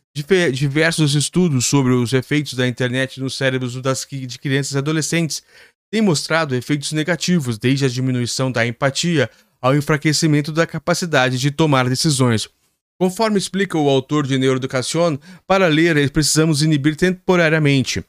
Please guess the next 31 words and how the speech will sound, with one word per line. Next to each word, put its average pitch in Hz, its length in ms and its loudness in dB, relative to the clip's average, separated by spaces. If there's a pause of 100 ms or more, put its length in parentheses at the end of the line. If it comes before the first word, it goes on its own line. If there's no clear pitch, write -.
(520)
noventa 131 360 0
e 175 60 2
nove 139 320 2
por 143 220 0
cento 143 320 2
de 139 100 0
tudo 156 320 -2
que 185 100 -2
normalmente 160 600 2
pensamos 160 640 2 (320)
ou 202 140 2
que 156 200 2
entra 185 240 2
no 160 120 4
nosso 143 340 2
cérebro 170 540 2 (240)
e 156 180 4
prestamos 151 560 2
atenção 151 560 0
em 151 60 2
apenas 139 500 0
um 139 140 0
por 147 180 -2
cento 131 320 -2
disso. 127 400 0 (320)
Além, 135 540 2
além 127 360 0
disso, 160 440 0 (200)
ler 131 280 2
exige 120 400 0
tempo. 131 560 0